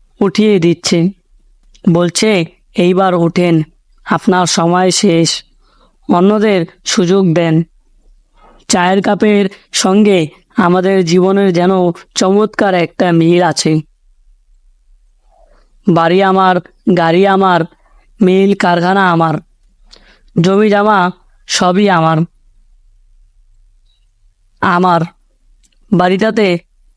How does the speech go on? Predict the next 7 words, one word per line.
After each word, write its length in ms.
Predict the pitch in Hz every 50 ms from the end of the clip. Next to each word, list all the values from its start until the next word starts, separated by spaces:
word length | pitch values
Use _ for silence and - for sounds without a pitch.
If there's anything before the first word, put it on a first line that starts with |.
| -
ইট 220 | - 202 208 214 202 - _ _ _ _ - 202 165
বসাও, 440 | 170 165 - - 170 165 160 156 190 - _ _ _ _ _ _ _ _ _ _ _ _ - - _ _ _ _ _ - - - _ _ _ _ _ -
টাইলস 420 | 208 185 190 202 208 185 - -
লাগাও, 480 | 220 190 175 175 185 190 185 185 190 185 185 _ _ _ _ _ _ _ _ _ _ _ _ _ _ _ _
চুনোকাম 600 | - 220 220 220 226 220 220 220 208 190 180 185 208
চলবে 460 | - - - 185 185 185 180 180 165
না, 220 | 165 160 160 175